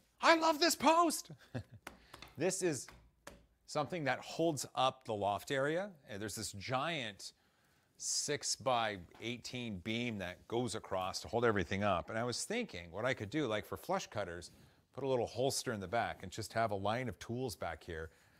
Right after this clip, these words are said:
that I could reach. And that way, I mean, I've got my, I've got my bench. Like, I can, I could put my bench back here, which I probably should, and it has a bunch of tools in it. But just, I wanna,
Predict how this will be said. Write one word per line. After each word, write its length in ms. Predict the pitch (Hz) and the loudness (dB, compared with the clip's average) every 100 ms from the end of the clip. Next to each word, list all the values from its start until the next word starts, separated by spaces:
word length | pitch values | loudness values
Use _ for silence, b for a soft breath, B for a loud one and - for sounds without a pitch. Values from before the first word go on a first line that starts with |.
| b | b
that 100 | - | -2
I 80 | 98 | -2
could 140 | 95 90 | -2 -4
reach. 400 | 107 98 73 101 | -4 -4 -6 -6
And 80 | |
that 140 | 110 107 | -4 -2
way, 140 | 98 90 | -4 -4
I 40 | |
mean, 120 | 117 120 | 0 2
I've 100 | 107 | 8
got 160 | 185 | 6
my, 280 | 135 110 92 87 _ _ _ _ - | 8 2 2 -6 _ _ _ _ -10
I've 120 | 104 | 0
got 120 | 151 | 0
my 120 | 131 104 | 2 0
bench. 500 | 117 98 78 - - | 0 0 -4 -14 -10
Like, 160 | 101 98 | -10 -6
I 80 | 101 | -6
can, 240 | 104 95 - | -6 -10 -10
I 80 | 107 | -6
could 140 | 117 | -4
put 160 | 101 214 | 2 4
my 100 | 131 | 4
bench 360 | 110 143 151 - | 6 4 4 0
back 240 | 113 95 | 0 0
here, 320 | 98 85 98 | -2 -2 -4
which 160 | - 107 | -8 -6
I 40 | |
probably 420 | 104 123 139 127 127 | -2 0 0 0 -2
should, 240 | - 101 | -2 -2
and 100 | 98 | 0
it 20 | |
has 120 | 107 | -2
a 40 | 95 | -2
bunch 200 | 110 - | -4 -6
of 40 | |
tools 300 | - 151 123 | -6 -4 -2
in 100 | 95 | -4
it. 140 | 85 92 B B B - | -6 -10 B B B -10
But 100 | 120 | -4
just, 280 | 160 - b b b - | -4 -6 b b b -6
I 60 | |
wanna, 340 | 120 202 170 | 0 2 0